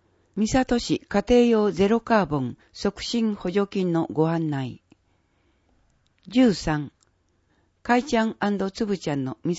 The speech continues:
郷ピックス。十四、三郷インフォメーション。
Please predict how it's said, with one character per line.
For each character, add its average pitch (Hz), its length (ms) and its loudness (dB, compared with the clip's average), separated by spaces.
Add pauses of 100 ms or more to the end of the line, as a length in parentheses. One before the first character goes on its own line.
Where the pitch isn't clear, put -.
郷 220 160 -6
ピ - 180 -10
ッ - 120 -12
ク - 80 -8
ス。 - 260 -12 (960)
十 240 320 0
四、 185 380 0 (500)
三 202 100 -2 (180)
郷 233 220 0
イ 220 100 2
ン 220 80 0
フ - 160 -2
ォ 196 40 2
メ 190 180 2
ー 151 40 -2
シ - 160 -8
ョ 135 40 -4
ン。 117 180 -12